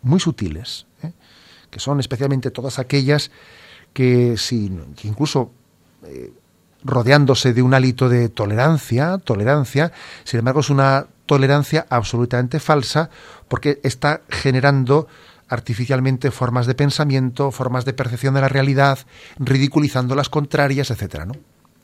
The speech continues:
No hay intolerancia, yo diría, mm, verdaderamente más agresiva que,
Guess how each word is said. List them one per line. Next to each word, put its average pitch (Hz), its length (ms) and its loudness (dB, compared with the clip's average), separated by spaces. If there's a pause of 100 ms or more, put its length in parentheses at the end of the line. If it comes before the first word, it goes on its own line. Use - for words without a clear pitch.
(540)
No 165 220 6
hay 139 300 4
intolerancia, 135 1040 0 (1080)
yo 123 120 0
diría, 120 440 2 (360)
mm, 110 380 0 (100)
verdaderamente 120 420 -2
más 156 220 2
agresiva 135 600 0 (1120)
que, 110 320 -4